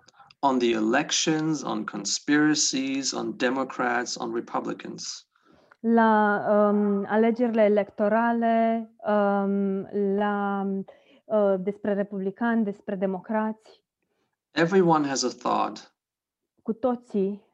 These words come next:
Speaker 2: um,
Speaker 1: A
Speaker 2: toată lumea are câte un gând.
Speaker 1: A judgment.
Speaker 2: O judecată.
Speaker 1: A, a post just itching to be made.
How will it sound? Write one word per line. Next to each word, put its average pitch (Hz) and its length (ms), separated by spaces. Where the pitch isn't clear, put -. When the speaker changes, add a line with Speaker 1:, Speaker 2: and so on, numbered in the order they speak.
Speaker 2:
um, 196 360
Speaker 1:
A 190 200
Speaker 2:
toată 220 200
lumea 233 260
are 202 160
câte 208 220
un 190 180
gând. 214 320
Speaker 1:
A 117 220
judgment. 110 840
Speaker 2:
O 196 340
judecată. 226 760
Speaker 1:
A, 123 380
a 123 220
post 147 600
just - 340
itching 131 300
to 113 120
be 110 120
made. 107 480